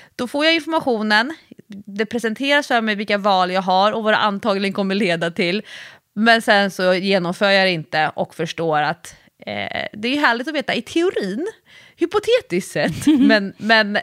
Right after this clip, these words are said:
Speaker 1: eh, inte beredd att lägga om det på det sättet. Jag försöker nu den här hösten, jag ska summera hösten. Jag försöker bygga en konditionspyramid,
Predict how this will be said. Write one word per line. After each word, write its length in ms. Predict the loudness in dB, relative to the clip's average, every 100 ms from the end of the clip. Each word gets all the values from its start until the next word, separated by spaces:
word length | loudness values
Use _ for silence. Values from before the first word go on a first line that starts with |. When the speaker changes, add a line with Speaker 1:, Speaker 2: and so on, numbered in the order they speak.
| 0
Speaker 1:
eh, 340 | 2 2 2
inte 260 | -2 -2 0
beredd 300 | 2 2 0
att 140 | -4
lägga 500 | -4 -2 0 0 -2 -2
om 240 | -4 -2
det 100 | -6
på 100 | -6
det 140 | -6
sättet. 420 | -6 -8 -8 -8 -12 -18 -18 -18 -4
Jag 320 | 4 6 4
försöker 760 | 0 0 2 2 0 0 0 0 -8 _ _ _ _
nu 540 | -6 -2 0 0 -2 -6 -8
den 120 | -6
här 140 | -2 -2
hösten, 480 | -2 -4 -4 -4 0
jag 160 | -2
ska 140 | -2 -6
summera 600 | -4 -2 0 0 -2 -4 -10
hösten. 560 | -10 -8 -6 -4 -6 -10 -20 -20 -12
Jag 200 | -2 -2
försöker 500 | 0 0 0 0 -2
bygga 540 | -4 -2 -4 0 0 0
en 340 | -2 -4 -4
konditionspyramid, 1160 | -6 -4 -4 -6 -8 -6 -4 -2 -2 -4 -4